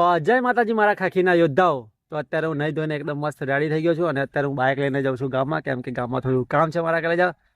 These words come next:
પછી ખેતરમાં બી જવાનું છે, કેમ ખબર તમને? કે બે દિવસ પહેલા પાણી વારવા ગયો હતો પણ લાઇટ જ નહોતું આવ્યું ને કાલે બી લાઇટ નહોતું. તો આજે અત્યારે સવારમાં ફોન આવ્યો કે પાણી વારવા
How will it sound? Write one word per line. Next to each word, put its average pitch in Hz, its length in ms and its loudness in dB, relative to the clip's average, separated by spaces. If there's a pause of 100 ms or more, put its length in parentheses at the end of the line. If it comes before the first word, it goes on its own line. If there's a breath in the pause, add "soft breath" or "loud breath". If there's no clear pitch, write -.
(140)
પછી 131 480 -2 (340 soft breath)
ખેતરમાં 160 360 2
બી 143 100 2
જવાનું 123 300 0
છે, 117 80 -14
કેમ 139 180 -2
ખબર 170 220 2
તમને? 160 260 -4 (400)
કે 139 60 -8
બે 139 180 0
દિવસ 143 260 -2
પહેલા 143 220 2
પાણી 143 260 -2
વારવા 147 200 0
ગયો 156 160 4
હતો 151 140 2
પણ 123 240 -4
લાઇટ 127 280 0
જ 143 40 -2
નહોતું 156 240 0
આવ્યું 156 100 2
ને 147 120 -6
કાલે 139 160 -2
બી 147 80 -2
લાઇટ 135 200 0
નહોતું. 120 280 -8 (220)
તો 143 80 -10
આજે 131 260 0
અત્યારે 156 340 2
સવારમાં 139 340 2
ફોન 143 220 -4
આવ્યો 143 140 -2
કે 139 100 -8
પાણી 127 280 -4
વારવા 123 260 -2